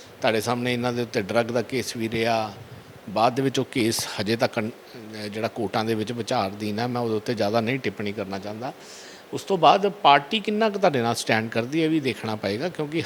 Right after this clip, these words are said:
ਹਜੇ ਪਾਰਟੀ ਦੇ ਜਿਹੜੇ ਪ੍ਰਧਾਨ ਨੇ ਅਮਰਿੰਦਰ ਰਾਜਾ ਵੜਿੰਗ, ਉਹਨਾਂ ਦੀ ਕੋਈ ਅਧਿਕਾਰਿਕ ਰੂਪ 'ਚ ਕੋਈ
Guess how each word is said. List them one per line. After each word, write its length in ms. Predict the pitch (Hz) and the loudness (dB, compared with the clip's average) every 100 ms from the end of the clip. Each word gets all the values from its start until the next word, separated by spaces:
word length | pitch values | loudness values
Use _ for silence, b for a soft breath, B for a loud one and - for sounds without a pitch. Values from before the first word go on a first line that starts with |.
| 120 | 0
ਹਜੇ 160 | 123 | 0
ਪਾਰਟੀ 420 | 143 220 107 - | 2 4 2 0
ਦੇ 160 | 139 147 | 0 0
ਜਿਹੜੇ 260 | 139 143 151 147 B B B - | 2 2 0 -2 B B B -2
ਪ੍ਰਧਾਨ 400 | 131 139 110 131 | 4 6 6 4
ਨੇ 220 | 139 143 | 0 0
ਅਮਰਿੰਦਰ 440 | 131 123 123 127 | -2 -2 0 2
ਰਾਜਾ 300 | 117 110 120 | 4 6 6
ਵੜਿੰਗ, 280 | 123 123 123 | 4 2 2
ਉਹਨਾਂ 240 | 139 156 | 0 2
ਦੀ 100 | 156 | 2
ਕੋਈ 220 | 143 147 147 | 4 4 4
ਅਧਿਕਾਰਿਕ 500 | 131 131 117 110 113 | 2 4 2 2 0
ਰੂਪ 240 | 127 123 | 0 0
'ਚ 80 | 135 | -2
ਕੋਈ 320 | 123 131 123 | 2 2 2